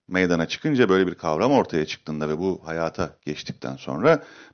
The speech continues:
biz o yeni akılcılık kavramıyla birlikte şimdi düşünüp geriye baktığımızda o kavram elimizde yokken bize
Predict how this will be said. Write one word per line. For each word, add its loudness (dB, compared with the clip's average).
biz 2
o 4
yeni 0
akılcılık -6
kavramıyla 4
birlikte 0
şimdi -4
düşünüp -8
geriye -2
baktığımızda 2
o -2
kavram 6
elimizde 2
yokken 4
bize 2